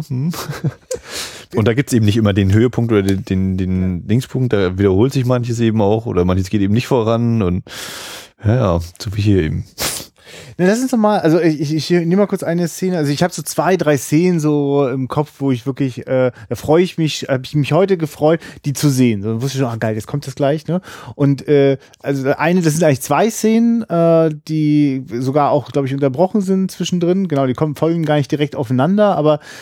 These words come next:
Speaker 2: äh, der Teil, ähm, äh, Ralf Römer ist in der Kaufhalle.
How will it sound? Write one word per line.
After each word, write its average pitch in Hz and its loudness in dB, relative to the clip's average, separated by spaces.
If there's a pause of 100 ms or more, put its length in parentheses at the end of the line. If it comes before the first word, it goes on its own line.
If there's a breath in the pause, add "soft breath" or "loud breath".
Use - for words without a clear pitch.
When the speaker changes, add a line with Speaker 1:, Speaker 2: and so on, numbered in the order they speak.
(160 loud breath)
Speaker 2:
äh, 143 4 (280 loud breath)
der 143 4
Teil, 143 2 (380 soft breath)
ähm, 123 -4
äh, 110 -10
Ralf - -6
Römer 170 4
ist 151 0
in 131 0
der 104 -2
Kaufhalle. 220 -2